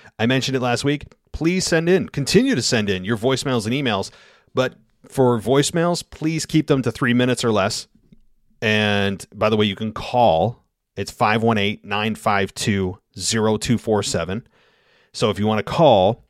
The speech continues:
please do that. It'll cut you off right at three minutes. And if you, if you send another voicemail, I'll only play one of them. So you get one voicemail and that's it. And as well as email. You can also send an email if you'd like. You can do both, but I'm only doing one. And it has to be a, a relatively,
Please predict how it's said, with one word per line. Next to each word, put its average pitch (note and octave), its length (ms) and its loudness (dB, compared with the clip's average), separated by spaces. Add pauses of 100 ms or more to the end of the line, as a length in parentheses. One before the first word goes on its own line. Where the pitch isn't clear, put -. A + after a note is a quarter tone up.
(320)
please B2 360 -2
do A#2 180 2
that. G#2 360 0
It'll G#2 160 -2
cut - 320 2
you C#3+ 80 4
off A#2 160 2
right A#2 160 4
at G#2+ 60 -6
three A2+ 140 -4
minutes. F#2+ 260 -4
And G#2 100 -2
if F#2 60 -10
you, G#2 200 -8
if B2 200 -6
you A2 60 2
send C3+ 280 0
another A2+ 300 2
voicemail, C3 500 -2
I'll A2 160 -4
only A2+ 280 2
play G2+ 200 -4
one E2+ 160 -6
of D2 80 -12
them. - 200 -16 (520)
So F#2 480 0 (400)
you G2 140 -6
get A2 160 0
one C3 200 0
voicemail B2 600 0
and G#2 260 -4
that's G2 260 -6
it. G2 220 -2
And G#2 160 -4
as G2 140 -6
well A2 240 2
as G#2 100 -2
email. G#2 300 -4
You D3+ 100 2
can B3 140 0
also C#4+ 180 2
send G#3 240 2
an E3 80 0
email F#3+ 260 0
if - 80 -8
you'd G2 120 -6
like. G#2 280 -2
You A2+ 80 -4
can F#3+ 120 2
do A3 100 4
both, F#3+ 400 2 (420)
but B2 120 2
I'm C3+ 80 2
only C#3 160 4
doing C3 180 2
one. G2+ 240 2 (340)
And A2 120 2
it - 20 2
has A#2 200 0
to B2+ 60 -6
be G#2+ 120 0
a, G2+ 180 -2 (100)
a A#2+ 80 -2
relatively, G#2+ 800 0